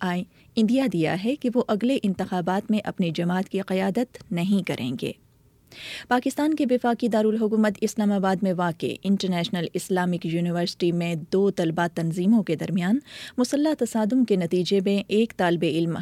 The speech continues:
ہلاک جبکہ دو درجن سے زائد طلبہ زخمی ہو گئے ہیں۔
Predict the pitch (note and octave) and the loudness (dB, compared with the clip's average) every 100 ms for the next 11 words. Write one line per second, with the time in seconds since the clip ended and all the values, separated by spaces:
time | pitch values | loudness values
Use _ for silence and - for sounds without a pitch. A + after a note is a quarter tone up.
0 | F#3+ E3+ F3 F#3 F3+ F#3 E3 F3+ D#3 F3+ | -2 0 2 0 -2 -2 -2 -2 0 4
1 | F#3 D#3+ F3+ F3 A#3+ B3 A3 G3 G3 G3 | 2 2 -2 0 2 2 2 0 0 0
2 | - G3 F#3+ A#3 - F#3+ - E3+ F#3+ D#3+ | 0 -2 0 -4 -4 -4 -2 -4 -2 -2
3 | D#3 C3+ E3+ | 0 0 -2